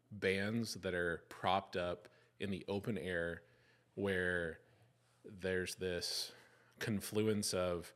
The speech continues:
nature and creation that's all around it, and it's mingling together, and it's like this out-of-body experience. And Nine Inch Nails is awesome.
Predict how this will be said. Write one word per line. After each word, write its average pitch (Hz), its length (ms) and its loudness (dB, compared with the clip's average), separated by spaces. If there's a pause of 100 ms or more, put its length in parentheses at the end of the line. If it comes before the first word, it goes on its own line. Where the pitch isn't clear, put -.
(420)
nature 110 960 4
and 85 180 -2
creation 101 760 0
that's 90 200 -4
all 90 300 2
around 95 440 2
it, 80 220 -2 (140)
and 87 380 -2
it's - 180 -8
mingling 95 540 0
together, 87 580 0 (380)
and 80 440 -2 (320)
it's - 200 -4
like 87 180 0
this - 220 -4
out-of-body 78 520 0
experience. - 760 -6 (480)
And 87 500 0 (1200)
Nine 98 220 4
Inch 87 160 0
Nails 82 240 -4
is - 100 -6
awesome. - 460 -6